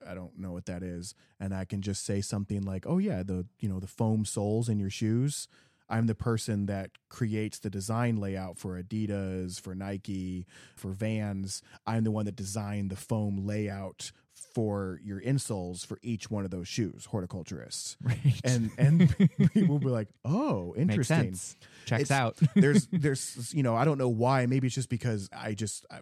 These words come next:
Speaker 1: my passion is in this, but when you hear the word horticulturist, it doesn't, I guess it doesn't necessarily bring you to gardening and plants and trees. So I don't fault people necessarily for not knowing it,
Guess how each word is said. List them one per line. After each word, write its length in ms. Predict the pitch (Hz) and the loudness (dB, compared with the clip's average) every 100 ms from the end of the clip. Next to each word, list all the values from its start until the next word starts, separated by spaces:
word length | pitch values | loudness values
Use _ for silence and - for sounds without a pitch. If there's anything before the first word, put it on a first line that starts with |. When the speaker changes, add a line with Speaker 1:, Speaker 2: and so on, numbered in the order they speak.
| 87 | -6
Speaker 1:
my 260 | 113 104 | -4 -4
passion 440 | - 143 160 - 110 | 2 4 4 2 0
is 160 | 98 | 0
in 140 | 98 92 | 0 -2
this, 240 | 95 - | -2 -4
but 260 | - 101 - - - - | -2 -2 -4 -14 -20 -14
when 300 | - 123 113 | 0 2 2
you 200 | 120 127 | 2 0
hear 380 | 110 - 233 214 | 0 0 2 4
the 100 | 127 | 4
word 400 | 107 117 110 101 | 2 2 2 0
horticulturist, 1200 | 98 - 143 113 95 117 123 - 95 92 - - - _ _ _ | -4 0 0 2 0 -2 -2 -4 -6 -6 -8 -12 -16 _ _ _
it 360 | 135 - 131 117 | -12 -6 -4 2
doesn't, 240 | 147 139 | 2 2
I 100 | 120 | 2
guess 180 | 135 131 | 2 0
it 80 | 101 | 0
doesn't 300 | 131 123 107 | 0 0 0
necessarily 480 | 113 113 131 113 104 | -2 -2 -2 0 -2
bring 340 | 92 113 123 | -2 0 2
you 140 | 110 | 0
to 280 | 95 110 98 | -2 -4 -4
gardening 640 | 95 101 107 104 101 95 | -4 -2 -2 -2 -2 -2
and 140 | 90 87 | -4 -6
plants 460 | - 110 107 - | -4 -4 -6 -8
and 120 | 98 92 | -8 -6
trees. 680 | 120 110 104 98 95 98 - - - - | -4 -2 0 -2 -6 -10 -12 -20 -20 -8
So 180 | - 123 | -2 0
I 80 | |
don't 240 | 131 185 - | 2 2 0
fault 500 | - - 110 - - | -10 -4 -2 -2 -2
people 360 | 202 190 202 190 | -2 0 0 2
necessarily 640 | 175 175 180 190 190 190 | 0 0 -2 0 2 2
for 140 | 190 | 0
not 180 | 185 180 | 0 0
knowing 300 | 180 180 190 | 0 2 2
it, 260 | 196 196 | 0 -2